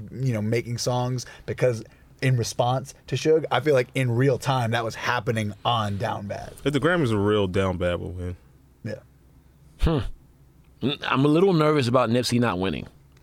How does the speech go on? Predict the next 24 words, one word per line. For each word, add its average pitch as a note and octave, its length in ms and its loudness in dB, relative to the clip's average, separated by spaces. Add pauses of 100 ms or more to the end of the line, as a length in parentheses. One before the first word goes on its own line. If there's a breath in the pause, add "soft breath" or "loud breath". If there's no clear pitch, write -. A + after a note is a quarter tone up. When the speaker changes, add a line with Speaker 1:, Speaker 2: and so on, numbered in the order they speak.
(420)
Speaker 1:
Yeah. - 160 -8 (420)
Speaker 3:
Like, A#2 260 2
like A#2+ 300 2
I, G#2+ 120 0 (440)
I, G2+ 80 0
I, - 120 -2
I G#2 100 0
think C#3 240 0
he C#3 120 2
has B2+ 200 2
a F#2+ 100 -2
shot. G#2 460 -2 (720)
I F2 60 -2
think G#2+ 300 -2
obviously D#2+ 360 -4
it's C#2 200 -10
the C#2 80 -10
biggest - 300 -10
story - 300 -14
of - 80 -20
last - 240 -12
Speaker 1:
Yeah. G#2 60 -4
Speaker 3:
year. - 200 -10 (460 soft breath)
Um, G1+ 320 -12